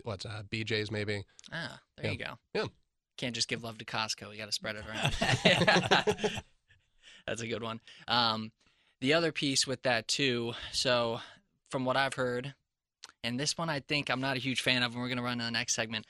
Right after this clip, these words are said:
Speaker 2: I've seen a lot of these saying that you should plan to try not rent a car when you get there. I don't know how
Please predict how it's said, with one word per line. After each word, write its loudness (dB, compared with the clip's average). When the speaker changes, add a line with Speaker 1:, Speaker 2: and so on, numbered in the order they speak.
Speaker 2:
I've -2
seen 2
a 2
lot 4
of -4
these -2
saying -2
that -6
you -8
should -6
plan -4
to -6
try -2
not -4
rent -8
a -8
car -6
when -12
you -14
get -10
there. -2
I -10
don't -12
know -10
how -4